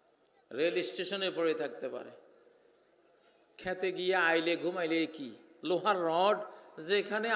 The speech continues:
আছে সেখানে পড়ে থাকে, ঠিক না? কিন্তু স্বর্ণ এইটা সবখানে রাখা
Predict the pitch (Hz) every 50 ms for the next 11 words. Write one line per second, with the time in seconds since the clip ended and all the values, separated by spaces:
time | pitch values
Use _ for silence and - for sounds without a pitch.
0 | 196 180 175 208 196 170 185 180 - 180 185 190 185 156 156 147 139 - 120 123
1 | 107 - 92 - - - - - - - _ - - _ _ _ _ _ _ _
2 | - - - _ _ _ _ - 165 165 160 170 196 220 220 180 131 - - -
3 | - - - - - - - - - - - - - - - _ _ _ _ _
4 | _ _ _ _ - 175 175 180 185 180 - - 175 170 180 190 190 190 202 208
5 | 233 240 240 - - - - - - - - _ _ _ - - - - _ _
6 | _ _ _ _ - _ _ _ _ - - - 180 185 185 185 196 185 180 175
7 | 165 - - 180 170 160 - 175 180 180 175 160 160 160 156 170 170 170